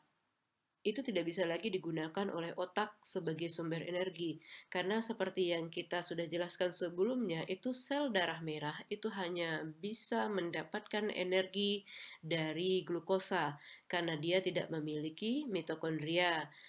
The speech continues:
Sehingga satu-satunya sumber energi yang dapat digunakan oleh sel darah merah adalah glukosa. Jadi,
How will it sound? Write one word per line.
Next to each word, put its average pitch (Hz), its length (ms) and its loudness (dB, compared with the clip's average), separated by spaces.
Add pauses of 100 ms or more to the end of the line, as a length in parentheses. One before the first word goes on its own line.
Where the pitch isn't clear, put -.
(120)
Sehingga 170 880 2 (640)
satu-satunya 240 1120 2
sumber 190 560 2
energi 180 880 2
yang 170 240 0 (400)
dapat 247 480 0
digunakan 170 800 -2
oleh 165 320 0
sel 269 480 2
darah 165 320 2
merah 160 320 -2 (240)
adalah 160 800 0
glukosa. 165 640 2 (480)
Jadi, 180 560 2